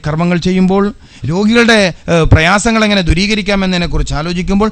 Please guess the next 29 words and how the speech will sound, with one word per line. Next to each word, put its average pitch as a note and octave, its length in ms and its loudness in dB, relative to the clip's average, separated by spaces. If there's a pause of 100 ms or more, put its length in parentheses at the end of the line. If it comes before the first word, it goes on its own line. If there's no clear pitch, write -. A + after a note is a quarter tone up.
(280)
തിബ്ബുൻ A#3 260 -2
നബവിയെക്കുറിച്ച് A3 640 2
കൂടി F#3 200 -2
നമ്മുടെ E3+ 300 -6
ചിന്തയിലേക്ക് D#3 540 -2
കാര്യങ്ങൾ D#3 320 -4 (100)
കടന്നു C3+ 240 -4
വരണം. G#2+ 260 -2 (760)
നിലവിൽ A#3+ 340 4
എന്തെങ്കിലും A3 380 2
സംവിധാനം G3+ 400 2
ഉണ്ടോ? F3 180 0 (300)
ഇല്ല A#3 240 0 (100)
എന്ന് G3 180 2
പറഞ്ഞാൽ F#3 340 -2
മാത്രമേ F3 360 -4
മറ്റൊരു F3 300 -4
വഴിയിലേക്ക് E3 440 -6
അവരെന്ത് D3 220 -8
ചെയ്യാൻ C#3+ 180 -4
പറ്റുള്ളൂ, B2 320 -4
പ്രൊമോട്ട് C3+ 240 -8
ചെയ്യാൻ, C#3 220 -14
ഏഹ്, B2+ 100 -10
പിന്നെ A2+ 240 -8
നിർദ്ദേശിക്കാൻ D3 540 -6
പറ്റുള്ളൂ, A2 360 -4
വിടാൻ G#2+ 280 -6
പറ്റുള്ളൂ. F#2+ 300 -8